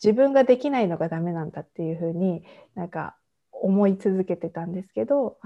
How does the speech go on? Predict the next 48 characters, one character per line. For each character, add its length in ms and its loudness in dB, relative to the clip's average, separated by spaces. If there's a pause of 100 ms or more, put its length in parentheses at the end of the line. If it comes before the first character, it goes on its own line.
(520)
そ 100 -6
う 100 -8
そ 80 -10
う。 140 -14 (100)
で、 100 -2
自 180 0
分 180 -4
が 100 -2
頑 220 -4
張 100 -4
ら 120 -2
な 120 -2
き 100 -10
ゃ。 60 -8
で、 260 -6
そ 120 -4
の 120 -2
仕 160 2
事 220 -2
自 160 -2
体 160 0
は 100 -2
好 100 -20
き 80 -4
だ 80 0
っ 60 -10
た 80 -6
ん 60 -6
で 80 -10
す 60 -16
よ 60 -6
ね。 140 -2
そ 140 -4
う 40 0
い 20 0
う 120 -2
風 60 -6
に 80 -6
自 220 -2
分 180 0
の 100 4
言 260 2
語 120 2
も 120 -4
使 240 -12
え 100 -6
る 120 -4
し、 440 -4